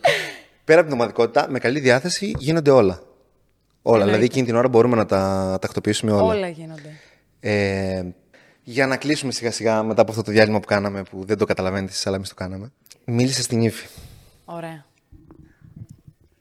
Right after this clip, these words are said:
Speaker 1: Μ' ακούει η Ήφη; <laughs> Να είσαι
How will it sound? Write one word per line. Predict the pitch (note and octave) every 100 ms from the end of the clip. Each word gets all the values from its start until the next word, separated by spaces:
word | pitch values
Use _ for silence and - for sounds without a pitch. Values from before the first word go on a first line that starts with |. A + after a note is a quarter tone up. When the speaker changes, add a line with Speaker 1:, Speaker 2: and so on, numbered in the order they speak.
| _ _
Speaker 1:
Μ' | F3
ακούει | F3 - F#3
η | F#3+
Ήφη; | G3+ - D#3+ D3+ _ - - - - - _
<laughs> | _ _ _ - - - - -
Να | F#3+ F#3+ F#3
είσαι | G#3+ A3 - E3+ D3+